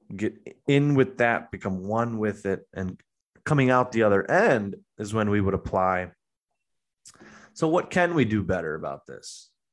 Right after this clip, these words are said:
You know, now that we've accepted paper and plastic bags are both valuable and they both ho-, hold things as a container, you can kind of see that the world is kind of moving with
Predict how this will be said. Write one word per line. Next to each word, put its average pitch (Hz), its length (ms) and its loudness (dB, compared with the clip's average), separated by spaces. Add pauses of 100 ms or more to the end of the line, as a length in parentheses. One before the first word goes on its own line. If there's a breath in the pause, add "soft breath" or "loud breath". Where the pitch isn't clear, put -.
(140)
You 95 120 -8
know, 87 360 -12 (960)
now 120 200 2
that 113 140 0
we've 107 240 2
accepted 95 540 -4
paper 107 340 -2
and 87 140 -6
plastic 101 440 -2
bags 90 300 0
are 85 80 -8
both 113 440 -2
valuable 92 760 -2
and 95 120 -4
they 92 60 -2
both 98 300 -2
ho-, - 220 -12 (160)
hold 113 400 0
things 92 240 -2
as 95 160 0
a 87 60 -10
container, 95 640 -4 (1120 soft breath)
you 135 100 -2
can 120 100 -2
kind 110 240 0
of 104 100 -2
see 98 500 -4 (800 soft breath)
that 95 400 4 (200)
the 98 340 -4
world 95 320 4
is 90 100 -6
kind 95 200 -4
of 90 80 -2
moving 95 380 -4
with - 100 -8